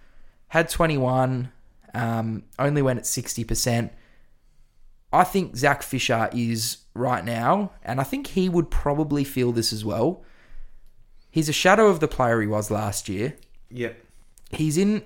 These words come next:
Speaker 1: he's just in really, really bad form.
Speaker 2: He's so sloppy.
Speaker 1: And I
Speaker 2: He's
Speaker 1: just think right now, the best thing for everyone, and most importantly, the best thing for him, because at the end of the day, there's a good player in there that came out last year, and we want him back.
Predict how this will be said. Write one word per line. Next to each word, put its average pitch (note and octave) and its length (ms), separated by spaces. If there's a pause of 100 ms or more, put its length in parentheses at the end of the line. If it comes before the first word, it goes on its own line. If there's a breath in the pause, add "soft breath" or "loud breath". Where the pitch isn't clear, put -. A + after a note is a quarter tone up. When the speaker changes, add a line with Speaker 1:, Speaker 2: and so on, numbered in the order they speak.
Speaker 1:
he's E3 240
just - 220
in D#3 340
really, D3+ 580
really B2 520
bad A#2 260
form. A#2+ 300
Speaker 2:
He's F#3 200
so A#2+ 300
sloppy. G#2+ 840
Speaker 1:
And C#3 120
I C#3 60
Speaker 2:
He's G2+ 100
Speaker 1:
just G#3 280
think E3 260
right C3 340
now, B2+ 480
the B2+ 120
best - 420
thing D#3+ 200
for B2 120
everyone, A#2+ 640
and C3+ 320
most E3+ 480
importantly, D3 540
the A#2+ 100
best E3 260
thing D#3 160
for A#2+ 120
him, G2+ 300
because A#2 360
at G#2 60
the D#3 100
end G#3+ 140
of D#3+ 80
the A#2+ 80
day, A#2+ 400 (600 soft breath)
there's C#3 140
a C3+ 60
good G#3+ 180
player C3 320
in B2 140
there A2 160
that A2 120
came C3+ 300
out A#2+ 180
last A#2 360
year, A#2 280
and B2 160
we C3+ 120
want E3 180
him C3 80
back. - 400